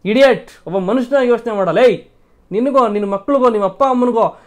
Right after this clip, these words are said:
ಈ ಥರ ಏನೋ ಆಗ್ತಾ ಇದ್ರೆ ಯಾವನೋ ಬಂದು ಸರ್ಕಾರದವ್ನು ಬಂದು ಇಲ್ಲಿ ನಿನಗೆ ಏನೂ ಮಾಡಲ್ಲ, ಕಿತ್ಕೊಂಡು ಹೋಗ್ತಾನೆ ಅಷ್ಟೇ, ಇನ್ನು ನಿನ್ನ ಹತ್ರ ಇರೋದನ್ನ. ಅದಕ್ಕೆ ನಾನು ರಿಪ್ಲೈ ಮಾಡಿದೆ ಅವನಿಗೆ, ನಾನು ಯಾವ ಪಾರ್ಟಿಯವನಾಗೂ ಮಾತಾಡ್ತಾ ಇಲ್ಲ. ಇದೇ ಬಿ ಜೆ ಪಿ ಸರ್ಕಾರ ಸ್ಟಾರ್ಟಿಂಗು ನಮ್ಮ ಕರ್ನಾಟಕದಲ್ಲಿ ಸ್ಟಾರ್ಟಿಂಗ್ ಅಲ್ಲ,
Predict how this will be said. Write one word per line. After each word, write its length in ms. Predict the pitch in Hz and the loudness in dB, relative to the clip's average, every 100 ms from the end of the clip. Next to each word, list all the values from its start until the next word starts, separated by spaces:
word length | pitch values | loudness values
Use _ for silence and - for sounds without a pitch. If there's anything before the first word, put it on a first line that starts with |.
| - | -14
ಈ 60 | 208 | -2
ಥರ 140 | 220 | 0
ಏನೋ 220 | 208 247 | 2 2
ಆಗ್ತಾ 360 | 208 254 247 262 | 0 -2 -2 -2
ಇದ್ರೆ 160 | 247 | 0
ಯಾವನೋ 400 | 185 180 254 254 | 0 2 2 2
ಬಂದು 160 | 226 240 | 2 2
ಸರ್ಕಾರದವ್ನು 520 | 226 202 254 247 240 | 0 0 0 0 0
ಬಂದು 160 | 226 220 | -2 -4
ಇಲ್ಲಿ 160 | 214 | -4
ನಿನಗೆ 320 | 214 190 190 233 | -4 -2 2 6
ಏನೂ 260 | 262 269 | 6 6
ಮಾಡಲ್ಲ, 300 | 262 247 247 | 4 4 2
ಕಿತ್ಕೊಂಡು 400 | 240 226 - 254 | 0 -6 -4 -2
ಹೋಗ್ತಾನೆ 240 | 247 247 220 | -2 -4 -10
ಅಷ್ಟೇ, 200 | - 196 | -8 -6
ಇನ್ನು 160 | 196 | -6
ನಿನ್ನ 160 | 190 170 | -8 -10
ಹತ್ರ 120 | 156 | -10
ಇರೋದನ್ನ. 360 | 170 160 151 135 - _ _ - _ _ - - - | -8 -8 -10 -14 -20 _ _ -20 _ _ -20 -20 -12
ಅದಕ್ಕೆ 240 | 165 180 196 | -8 -8 -8
ನಾನು 280 | 180 170 | -8 -8
ರಿಪ್ಲೈ 280 | 156 151 196 | -10 -6 -4
ಮಾಡಿದೆ 260 | 190 175 165 | -4 -4 -6
ಅವನಿಗೆ, 600 | 156 143 147 208 247 - - - | -6 -8 -8 -10 -12 -20 -20 -10
ನಾನು 160 | 147 147 | -8 -6
ಯಾವ 400 | 147 165 202 196 | -4 0 0 0
ಪಾರ್ಟಿಯವನಾಗೂ 680 | 165 190 190 196 185 180 | -2 -4 -2 -4 -2 -4
ಮಾತಾಡ್ತಾ 440 | 160 151 160 143 151 | -6 -8 -10 -10 -8
ಇಲ್ಲ. 340 | 139 131 _ _ - | -8 -10 _ _ -10
ಇದೇ 180 | 165 208 | 0 0
ಬಿ 140 | 185 | 0
ಜೆ 120 | 190 190 | -2 -4
ಪಿ 120 | 190 | -6
ಸರ್ಕಾರ 380 | 175 - 180 170 | -8 -6 -6 -6
ಸ್ಟಾರ್ಟಿಂಗು 800 | - 180 190 190 180 147 - _ _ _ _ - - | -4 -4 -2 0 0 0 -2 _ _ _ _ -20 -10
ನಮ್ಮ 120 | 170 | -8
ಕರ್ನಾಟಕದಲ್ಲಿ 960 | 151 165 190 185 165 190 175 170 156 147 | -6 -4 -2 -4 -4 -4 -4 -4 -4 -6
ಸ್ಟಾರ್ಟಿಂಗ್ 380 | - 180 214 175 | -6 -6 -4 -6
ಅಲ್ಲ, 140 | 147 | -6